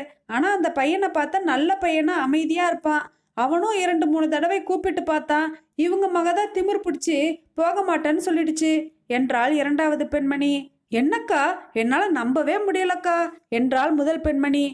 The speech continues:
"அடியே போடி, புருஷனை டைவர்ஸ் பண்ணிட்டு தான் இஷ்டப்படி சுத்துறது தான் ஃபேஷன், அதுக்குள்ள சொல்லக்கூடாது, வளர்த்த வளர்ப்பு அப்படி" என்றாள் இரண்டாவது பெண்.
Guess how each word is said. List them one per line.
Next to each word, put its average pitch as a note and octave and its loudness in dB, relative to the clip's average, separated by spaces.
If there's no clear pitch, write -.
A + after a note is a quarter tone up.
"அடியே D4+ 2
போடி, D#4+ 2
புருஷனை G#4 0
டைவர்ஸ் D4+ 0
பண்ணிட்டு D#4+ 0
தான் D#4 0
இஷ்டப்படி F4 -2
சுத்துறது D#4 -2
தான் C#4+ 0
ஃபேஷன், D#4 0
அதுக்குள்ள F4+ 0
சொல்லக்கூடாது, F4 0
வளர்த்த E4+ 0
வளர்ப்பு D#4+ 0
அப்படி" D#4 0
என்றாள் B3 0
இரண்டாவது C#4+ 0
பெண். C4+ -2